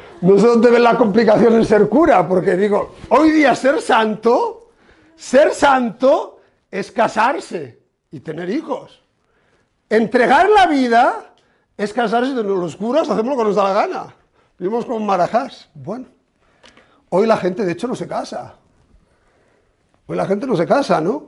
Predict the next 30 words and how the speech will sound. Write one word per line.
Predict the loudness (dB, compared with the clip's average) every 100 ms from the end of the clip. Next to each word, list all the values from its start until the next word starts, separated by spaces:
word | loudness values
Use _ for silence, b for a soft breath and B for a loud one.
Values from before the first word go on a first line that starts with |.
| _
Quieren | -2 0
vivir | 0 -4 -4
como | -6 -4
los | -6
curas. | -8 -6 -4 -6 -12 -20 _ _ b b b b b b b _ _
¿Cómo | -4 -2 -2
los | -2
curas | 0 0 0
quieren | -2 -4
vivir? | -4 -6 -10 -14 _ b b b b b
Porque, | 2 2 0 2 2 0 -6 -16 _ _ _ _ _ _ _ _ _ _ _
ciertamente, | -2 0 0 2 -2 -4 -10 -12 -20 _ _ _ _ _ _ -16
casarse | -12 -4 -2 -2 -2 -6
es | -6 -6
entregar | -6 -4 -4 -4
la | -6
vida. | -8 -12 -18 _ _ b b b b b b b
Luego, | 2 4 4 2 0 -4
es | 0
el | 2
buen | 4 4
pastor, | 2 0 2 2 2 2
es | 0 0
quien | 0 4 4
nos | 2 0
conduce | 2 4 4 4 4 2 2
a | 4
dar | 4 2 4
la | 2
vida. | 4 2 0 -4 -10